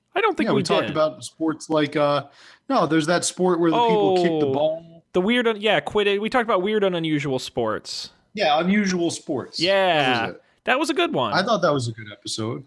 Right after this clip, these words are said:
Speaker 1: That partners well
Speaker 2: Um,
Speaker 1: with our unusual musical instruments episode, which I thought was another really great one.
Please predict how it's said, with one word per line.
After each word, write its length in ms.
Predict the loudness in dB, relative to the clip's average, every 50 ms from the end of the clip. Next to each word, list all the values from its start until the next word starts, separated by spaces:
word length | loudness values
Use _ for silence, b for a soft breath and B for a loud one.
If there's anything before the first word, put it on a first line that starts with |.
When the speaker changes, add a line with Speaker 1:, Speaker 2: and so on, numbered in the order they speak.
| _ -4
Speaker 1:
That 240 | 0 2 2 2 2
partners 400 | 0 0 2 2 -2 -2 -2 -2
well 280 | 0 2 2 2 2
Speaker 2:
Um, 60 | 2
Speaker 1:
with 160 | 0 -2 -2 -2
our 360 | 0 0 2 2 2 2 0
unusual 420 | 0 0 -2 -4 -2 0 0 0
musical 460 | 0 0 -2 -2 -4 -4 -6 -6 -4 -2
instruments 500 | -2 -2 -2 -2 -2 -2 -2 -2 -2 0 -2
episode, 400 | -2 -2 -4 -4 -2 -2 -2 -2
which 140 | -2 0 0
I 80 | 0
thought 180 | 2 2 0 0
was 140 | 0 -6 -4
another 260 | -2 0 0 0 0
really 180 | 0 -2 -4 -4
great 280 | -2 -4 -4 -4 -4
one. 320 | -4 -6 -6 -6 -10 -16